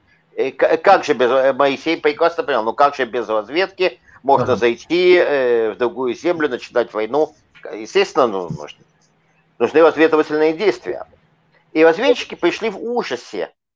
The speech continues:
Speaker 1: и они сказали: «Мы никогда не завоюем эту землю. Давайте лучше вернёмся в Египет. Зачем ты вывел нас оттуда?» Что же так напугало разведчиков? Они увидели в Израиле великанов.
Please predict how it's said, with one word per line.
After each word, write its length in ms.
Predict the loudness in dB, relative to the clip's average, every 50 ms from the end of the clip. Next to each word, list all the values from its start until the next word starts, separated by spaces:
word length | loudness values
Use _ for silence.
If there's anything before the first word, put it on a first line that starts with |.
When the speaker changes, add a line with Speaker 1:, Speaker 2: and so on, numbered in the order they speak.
| _ _ _ _ -6
Speaker 1:
и 120 | -2 2
они 280 | 2 2 2 0 -2 -4
сказали: 680 | -4 -6 -6 -4 0 2 2 2 2 0 -4 -6 -8 _ _ _
«Мы 360 | -10 -6 -4 -4 -4 -6 -8 -10
никогда 640 | -10 -10 -10 -4 -4 -4 -4 -4 -2 0 2 2 2
не 140 | 0 -4 -10
завоюем 640 | -8 -6 -4 -2 -2 -2 -2 -2 -2 -2 -2 -4 -4
эту 360 | -4 -4 -4 -6 -8 -10 -12
землю. 600 | -10 -10 -8 -6 -6 -6 -6 -6 -6 -6 -8 -10 _ _ _ _ -4
Давайте 840 | 0 2 4 4 4 4 2 0 2 4 6 6 6 6 2 0 -2
лучше 420 | -2 0 2 2 2 0 -2 2
вернёмся 480 | 4 4 4 4 2 0 0 0 -4 -8
в 60 | -6
Египет. 520 | -6 -8 -8 -8 -8 -10 -6 -6 -8 -8 -8
Зачем 320 | -12 -4 -2 -2 -2 -2
ты 100 | -2 -2
вывел 300 | 0 2 4 4 2 2
нас 200 | 0 -2 -2 -4
оттуда?» 420 | -8 -8 _ -14 -16 -14 -14 -14 -14 _ -20 -20 _
Что 380 | -10 -10 -4 0 4 4 4 4
же 200 | 4 2 0 -2
так 380 | 0 _ 0 0 0 -2 -4
напугало 680 | -8 -8 -8 -8 -12 -12 -4 0 0 0 2 2 0 0 0
разведчиков? 920 | -2 -4 -6 -8 -8 -10 -12 -12 -12 -12 -14 -18 -18 -16 _ -14 -14 -14 _ _ _ _ _ _ _ _ _ _ _ _ _
Они 300 | -2 0 0 -4 -8 -8
увидели 640 | -6 -8 -8 -6 -6 -8 -6 -4 -4 -4 -2 -2 -4
в 120 | -4 -8 -12
Израиле 720 | -16 -12 -6 -2 0 2 4 4 4 2 2 2 0 0 0
великанов. 840 | -4 -10 -14 -10 -8 -8 -8 -6 -2 0 0 0 0 -4 -10 -14